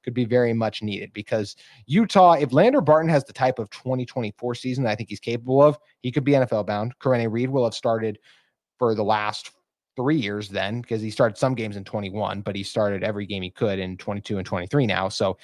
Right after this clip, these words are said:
he'd probably leave. And then when you're talking about a guy in Levi Damuni, I think he's out of eligibility at that point, just straight up. So Utah could literally lose all three linebackers next year. There's a chance of that happening, which is crazy that we're in the position it is. But, um,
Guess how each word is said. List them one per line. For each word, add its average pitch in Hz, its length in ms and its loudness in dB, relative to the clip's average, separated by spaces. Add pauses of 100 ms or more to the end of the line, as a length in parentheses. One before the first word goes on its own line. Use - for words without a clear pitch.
(140)
he'd 147 240 4
probably 107 320 6
leave. 92 280 -6 (280)
And 104 340 0
then 117 180 -2
when 113 140 -2
you're 120 100 4
talking 113 440 2
about 101 460 -2
a 101 180 -4
guy 104 220 0
in 95 120 -6
Levi 101 320 -2
Damuni, 107 340 -2
I 101 60 2
think 110 140 -6
he's 110 100 -6
out 104 140 2
of 98 40 0
eligibility 101 640 4
at 87 80 -4
that 101 180 -2
point, 101 200 -4
just - 120 -12
straight 120 220 -2
up. 123 140 0
So 107 240 -2 (240)
Utah 151 240 6
could 135 160 0
literally 143 260 6
lose 127 220 2
all 135 240 6
three 127 200 0
linebackers 107 520 -2
next 101 180 -6
year. 113 80 -6
There's 101 80 -8
a 110 60 -6
chance - 480 -2
of 92 100 -8
that 98 220 -4
happening, 98 480 -10
which - 180 -12
is 98 180 -14 (440)
crazy 120 340 0
that 107 180 -2
we're 104 120 -6
in 101 80 -8
the 101 80 -10
position 101 360 -10
it 95 120 -8
is. 92 240 -8
But, 95 180 -6
um, 90 340 -6